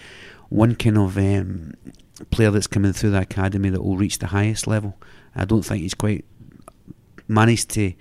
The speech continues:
deliver on that potential, but I think there's more than enough now in James Forrest, both for club and country,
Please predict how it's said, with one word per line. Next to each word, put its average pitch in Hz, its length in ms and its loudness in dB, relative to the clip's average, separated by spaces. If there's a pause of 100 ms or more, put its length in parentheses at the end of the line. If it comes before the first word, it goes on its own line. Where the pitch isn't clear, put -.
(420)
deliver 123 320 6
on 127 100 6
that 127 180 2
potential, 120 540 0
but - 120 -6
I - 40 -8
think - 200 -4
there's 101 120 -2
more 120 300 6
than 120 100 4
enough 104 320 0
now 110 160 0 (140)
in 101 120 -4
James 104 220 0
Forrest, 101 360 -4
both 110 140 0
for 98 100 -8
club 95 220 -2
and 95 100 -2
country, 110 380 -2